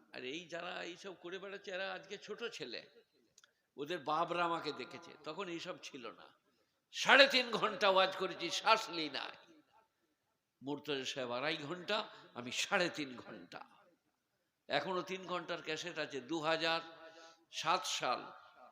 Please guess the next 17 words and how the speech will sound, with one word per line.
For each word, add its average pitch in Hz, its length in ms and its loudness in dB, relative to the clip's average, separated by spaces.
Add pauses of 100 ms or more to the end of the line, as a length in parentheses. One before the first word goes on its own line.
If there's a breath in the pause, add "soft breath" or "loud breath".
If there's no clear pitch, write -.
(420)
নারায়ণপুর, 165 800 4 (840)
হুগলি 151 400 0
জেলা। 107 360 -8 (640)
দেন 151 280 -6
আপনার 147 320 -10
মোবাইলে 143 560 -6 (600)
চলবে, 113 500 -6
সেদিনকার 120 800 -10
সেই 117 280 -6
আওয়াজ, 117 380 -4 (420 loud breath)
সেই 113 260 -10
কথাবার্তা, 113 800 -10 (260 soft breath)
সেই 120 260 -10
গলা 110 520 -10 (380)
আজ 110 280 -10
আর - 260 -14
নাই। - 320 -18